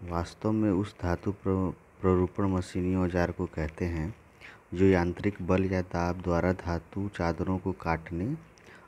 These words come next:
अथवा उन्हें अभिष्ट आकृति प्रदान करने के लिए प्रयोग में लाया जाता है। प्रेसों द्वारा धातु चादर को वांछित आकृति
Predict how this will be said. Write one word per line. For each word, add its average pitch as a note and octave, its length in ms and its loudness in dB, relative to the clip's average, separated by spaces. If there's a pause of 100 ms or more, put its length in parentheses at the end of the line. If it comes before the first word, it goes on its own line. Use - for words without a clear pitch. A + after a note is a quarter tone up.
अथवा G2+ 280 0
उन्हें G#2 300 4
अभिष्ट G2+ 440 2
आकृति F#2 400 -2
प्रदान F2+ 400 2
करने F2 320 -2
के F2 120 -10
लिए F#2+ 140 0
प्रयोग E2 420 -2
में D#2 160 -2
लाया D#2 220 0
जाता D2+ 300 -6
है। D3+ 180 -6 (580)
प्रेसों F#2 340 4
द्वारा G#2+ 280 4
धातु F#2+ 340 -2
चादर G2 340 0
को G2 200 -2
वांछित E2 480 -2
आकृति G2 640 -2